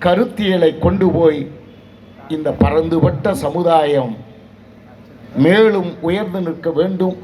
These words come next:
என்பதற்காகத்தான் இன்றைக்கு ஒவ்வொரு மாவட்ட தலைநகரங்களிலும் இந்த விளக்க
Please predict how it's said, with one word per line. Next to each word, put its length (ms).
என்பதற்காகத்தான் 1120
இன்றைக்கு 380
ஒவ்வொரு 360
மாவட்ட 460
தலைநகரங்களிலும் 960
இந்த 200
விளக்க 420